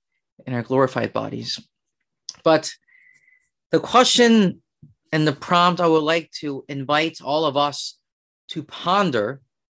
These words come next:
today and, and this week, this Easter week, is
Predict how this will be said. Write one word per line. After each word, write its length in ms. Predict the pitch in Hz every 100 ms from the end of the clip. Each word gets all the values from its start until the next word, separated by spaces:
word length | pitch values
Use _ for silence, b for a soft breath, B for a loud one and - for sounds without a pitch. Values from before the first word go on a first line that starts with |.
| _ _ _ _ _ _ _ _ _
today 540 | - 143 120 120 139 147
and, 260 | 131 123 - _
and 140 | 127
this 260 | 127 127 -
week, 360 | 117 147 - - _ _ _ _ _ _ _ _ _ _ _ _ _ _ _ _ _ _
this 180 | 135 -
Easter 380 | 156 147 - 131
week, 380 | 113 123 123 -
is 560 | 139 127 117 - -